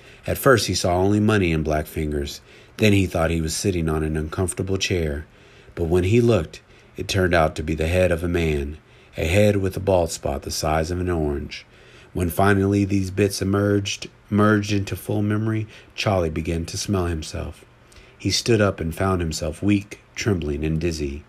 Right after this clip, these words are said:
He leaned for a moment on the pier post, then took off his pants, underwear, socks, and shoes.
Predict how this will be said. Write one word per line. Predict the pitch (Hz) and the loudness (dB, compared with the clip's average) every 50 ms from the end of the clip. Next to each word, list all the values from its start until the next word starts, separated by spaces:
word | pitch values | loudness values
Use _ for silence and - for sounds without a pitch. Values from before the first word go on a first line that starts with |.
| - - - - - - - - - - | -20 -20 -20 -20 -20 -20 -20 -20 -20 -6
He | - 104 101 | 0 2 2
leaned | 98 104 110 113 107 101 95 90 | 4 6 6 6 6 4 2 0
for | - - 82 82 | -2 -2 -2 -2
a | 80 | 0
moment | 80 85 85 82 82 82 82 | 0 0 0 0 -2 -2 -2
on | 80 | -2
the | 80 80 | -4 -4
pier | 80 - - 101 95 85 | -6 -2 -2 -2 -2 -2
post, | - - 78 76 78 - - - | -2 -6 -6 -6 -6 -10 -10 -8
then | 85 82 | -8 -8
took | 80 - 110 104 - | -4 -2 -2 0 0
off | 90 82 80 | 0 -2 -2
his | - 85 - | -4 -8 -10
pants, | - - 95 92 92 92 92 - - - | -6 -4 -2 0 0 -2 -2 -4 -8 -6
underwear, | - 101 92 87 87 87 87 85 87 | -4 -4 -2 -2 -2 -2 -2 -2 -2
socks, | 87 - - 85 80 78 76 - - | -2 -2 -2 -2 -2 -2 -4 -6 -8
and | - 76 | -6 -4
shoes. | - - 92 90 82 78 71 - - - | -4 -2 -2 -2 -2 -4 -6 -8 -12 -16